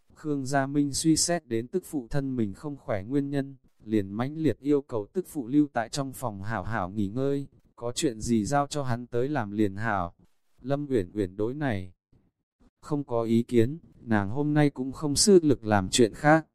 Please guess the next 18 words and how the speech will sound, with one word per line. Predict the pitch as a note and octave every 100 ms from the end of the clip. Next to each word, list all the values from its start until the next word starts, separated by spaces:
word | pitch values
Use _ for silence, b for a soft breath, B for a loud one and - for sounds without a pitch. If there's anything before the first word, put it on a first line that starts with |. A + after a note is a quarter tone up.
| _ -
đãi | A2 C3+
đợi | D3 C#3
chút | A2+ F3 C3+
đi | D3
không | C#3+ D#3 C#3+
gian | C3+ C#3+
hảo | C3 B2 F2+
hảo | G#2+ F2+
điều | G#2+ F#2+
dưỡng | G2+ C3+ D3
điều | B2+ G2
dưỡng | A2+ C#3 D3
bản | B2+ F2
thân. | C3 C3 C3+ - _ _ _ _
Quái | - A2+ C3
dị | D#3+ A2+
đi | C#3+
tư, | C#3+ D#3 D#3